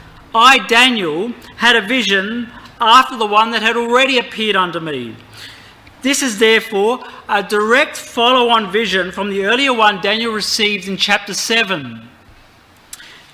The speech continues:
Now, if we turn back there, we read in chapter seven, verse one, that it was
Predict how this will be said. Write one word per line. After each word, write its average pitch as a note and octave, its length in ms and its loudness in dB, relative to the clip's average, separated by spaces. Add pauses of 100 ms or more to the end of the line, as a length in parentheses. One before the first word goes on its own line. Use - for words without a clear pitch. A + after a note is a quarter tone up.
(140)
Now, G3+ 100 -2
if F#3+ 80 -6
we A#3 80 -6
turn D4 500 -2
back A#3 300 2
there, G3+ 360 0 (840)
we G#3 120 -2
read D4 260 0
in G3+ 400 -2
chapter A#3 340 0
seven, G#3 540 0
verse G3 340 0
one, A3+ 720 0 (540)
that A3+ 160 2
it B3 160 2
was A3+ 320 -2